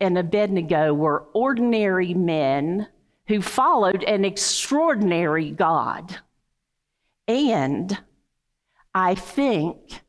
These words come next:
that the faith of these men, this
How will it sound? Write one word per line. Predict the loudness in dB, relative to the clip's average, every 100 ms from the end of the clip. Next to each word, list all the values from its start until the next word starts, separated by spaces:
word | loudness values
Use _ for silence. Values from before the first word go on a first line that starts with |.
| _ _ -2
that | -2 0
the | -4
faith | -4 -6 -2 0 0 -2
of | -2 -2 0
these | 0 0 -2 -2
men, | 0 0 -2 -4 -6 -10 _ _ _ _ _
this | -2 0 0